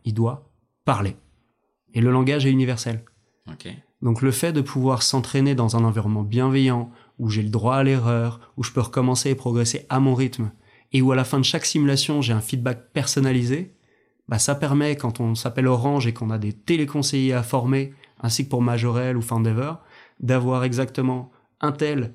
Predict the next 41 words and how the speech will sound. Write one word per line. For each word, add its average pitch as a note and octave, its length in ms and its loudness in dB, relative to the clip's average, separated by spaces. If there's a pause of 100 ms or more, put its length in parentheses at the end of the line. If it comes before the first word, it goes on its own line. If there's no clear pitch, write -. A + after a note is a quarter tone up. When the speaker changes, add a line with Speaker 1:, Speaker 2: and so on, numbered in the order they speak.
(140)
Speaker 1:
qui - 160 -4
a B2+ 60 -2
progressé B2+ 500 -2
de - 60 -8
temps, F3 300 -6 (260)
mais C3 120 2
aujourd'hui B2+ 300 0
il C3 80 2
a A2+ 60 0
telle, C#3 340 -2
telle, C3 200 -2
telle C3 200 -2
difficulté. B2 800 -4 (200)
Par G#2+ 140 -6
contre, E3+ 240 -2
il C3 60 0
maîtrise A#2+ 320 -4
très - 160 -6
bien C3 240 -2 (100)
l'accueil, B2 640 -2
il B2 60 -8
tra-, - 220 -8
maîtrise A#2 340 -4
très A#2 140 -4
bien C3 240 0
les A#2+ 180 0
objections. A#2+ 460 -2 (840)
Et B2 80 0
donc, C#3+ 240 0
on C3+ 60 2
sait, D3 300 -2
le C#3+ 120 0
formateur B2+ 520 -2
va C#3 100 0
pouvoir A#2+ 220 -4
de A#2 40 2
manière A2 200 0
très - 220 -4
précise C#3 380 0
et B2+ 60 2
efficace A#2+ 440 -6